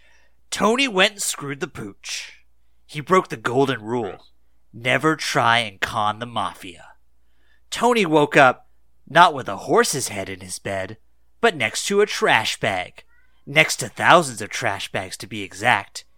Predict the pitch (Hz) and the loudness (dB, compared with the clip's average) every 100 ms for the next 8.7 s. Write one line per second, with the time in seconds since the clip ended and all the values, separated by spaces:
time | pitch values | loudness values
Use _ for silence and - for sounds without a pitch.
0 | _ - _ _ - 220 208 175 147 123 | _ -20 _ _ -2 2 2 0 -4 -6
1 | 151 165 185 202 - 117 110 123 147 185 | -8 -8 -10 -12 -10 -10 -2 -2 -2 -6
2 | 160 170 160 165 - 127 113 104 101 104 | -4 2 4 4 0 -8 -10 -10 -10 -8
3 | 110 127 - - 95 110 113 110 90 - | -6 -8 -10 -10 -10 -12 -10 -8 -8 -14
4 | - - - _ _ _ _ _ _ _ | -20 -20 -20 _ _ _ _ _ _ _
5 | _ _ _ _ - - - - - _ | _ _ _ _ -20 -20 -20 -20 -20 _
6 | - 196 104 98 165 202 135 104 87 107 | -10 -8 -8 -8 -6 -4 -4 -4 -6 -8
7 | 101 - 78 - _ _ - _ 170 165 | -10 -14 -18 -20 _ _ -20 _ -2 0
8 | 160 123 127 101 107 107 87 | 0 4 4 4 -2 -4 -4